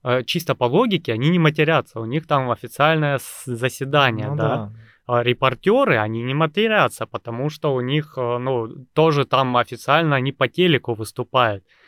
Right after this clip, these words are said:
Speaker 1: понимаешь? И даже повар у нас особо не матерится, хотя я где-то хотел вставить, когда его в вертолёте распанахивает, но только потому, что он на этот момент в вертолёте в-, один. Но при них он всё равно не матерится, да?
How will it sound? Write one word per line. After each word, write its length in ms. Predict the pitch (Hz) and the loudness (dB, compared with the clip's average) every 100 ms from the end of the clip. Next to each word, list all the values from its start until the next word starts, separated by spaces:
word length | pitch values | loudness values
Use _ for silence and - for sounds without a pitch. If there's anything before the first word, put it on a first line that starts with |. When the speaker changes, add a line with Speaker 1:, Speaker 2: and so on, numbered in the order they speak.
| _ _ _ | _ _ _
Speaker 1:
понимаешь? 600 | - 117 117 143 175 - - _ _ _ | -6 -4 0 2 2 0 -8 _ _ _
И 500 | 156 143 143 139 131 | 0 2 4 4 2
даже 360 | 123 147 135 123 | 4 2 2 -2
повар 500 | - 180 196 147 123 | 0 2 4 4 2
у 60 | 123 | 2
нас 300 | 139 123 127 | 0 0 -4
особо 380 | - 151 123 | -2 -2 0
не 120 | 117 113 | -4 -4
матерится, 520 | 117 135 160 220 - | -6 -2 -2 -2 -6
хотя 260 | - - | -10 -4
я 140 | 127 123 | 0 0
где-то 520 | 123 135 - 120 113 | 2 0 2 2 2
хотел 340 | - 123 143 117 | -2 -2 0 0
вставить, 540 | - - 233 220 - - | -2 0 2 0 -4 -4
когда 300 | 120 123 123 | -2 2 2
его 180 | 120 117 | 0 -2
в 100 | 120 | -2
вертолёте 540 | 127 147 143 123 113 | -2 0 0 0 -2
распанахивает, 800 | 120 - 139 143 123 - 110 - _ - - | -6 -2 0 2 0 -4 -16 -16 _ -20 -2
но 100 | 143 | 0
только 260 | 175 165 160 | 2 2 2
потому, 320 | 147 151 180 | 2 2 0
что 140 | - 147 | 0 0
он 100 | 139 | 2
на 140 | 147 | 2
этот 300 | 147 135 - | 2 -2 -2
момент 400 | 123 147 196 - | 0 2 0 -2
в 40 | 113 | -4
вертолёте 760 | 120 113 131 165 196 175 113 | -4 -2 0 2 0 -2 -6
в-, 60 | 101 _ _ - | -6 _ _ -4
один. 480 | 127 120 147 123 98 _ _ _ _ _ _ _ _ _ _ _ - | 0 2 2 0 -2 _ _ _ _ _ _ _ _ _ _ _ -2
Но 180 | 131 135 | 0 2
при 160 | 123 | 2
них 220 | 131 233 170 | 4 4 2
он 80 | |
всё 140 | 135 117 | -2 0
равно 200 | 120 151 | 2 4
не 120 | 180 | 4
матерится, 640 | 147 147 160 156 - 110 | 4 2 0 0 -4 -8
да? 280 | 107 127 | -2 0